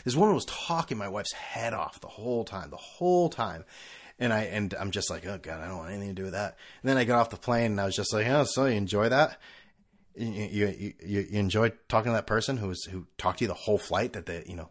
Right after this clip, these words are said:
basically the whole airline could hear it?" And she's like, she was talking to me about how she metastasized breast cancer, you asshole. And I'm like, "Oh shit." Uh, well, I didn't know that. Um, and how she's recovering. And I'm like, "Uh,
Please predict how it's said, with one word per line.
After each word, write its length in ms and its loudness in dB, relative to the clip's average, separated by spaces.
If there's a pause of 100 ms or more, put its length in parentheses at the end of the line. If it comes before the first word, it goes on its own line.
basically 260 -8
the 60 -10
whole 220 -4
airline 300 -2
could 100 -10
hear 160 -2
it?" 100 -6 (220)
And 80 -6
she's 140 0
like, 160 0 (220)
she 100 0
was 60 4
talking 320 8
to 20 6
me 80 10
about 140 4
how 100 6
she 120 4
metastasized 520 8
breast 320 10
cancer, 280 2
you 180 -4
asshole. 520 6
And 80 -4
I'm 80 -2
like, 160 -2
"Oh 140 -12
shit." 480 -10 (760)
Uh, 300 10
well, 140 2
I 80 8
didn't 200 6
know 180 12
that. 420 2 (180)
Um, 540 4
and 100 -2
how 120 6
she's 200 4
recovering. 640 10 (520)
And 120 -8
I'm 80 -4
like, 240 -6 (520)
"Uh, 760 -6